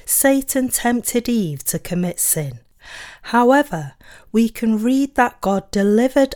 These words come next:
Adam and Eve by clothing them with tunics of skin. Although Satan, the fallen angel, made the first human Adam fall into sin,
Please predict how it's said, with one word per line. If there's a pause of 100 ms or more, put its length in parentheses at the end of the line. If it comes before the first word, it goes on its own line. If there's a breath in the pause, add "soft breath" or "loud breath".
Adam
and
Eve (280 loud breath)
by
clothing
them
with
tunics
of
skin. (840 loud breath)
Although
Satan,
the
fallen
angel, (260 loud breath)
made
the
first
human (100)
Adam
fall
into
sin,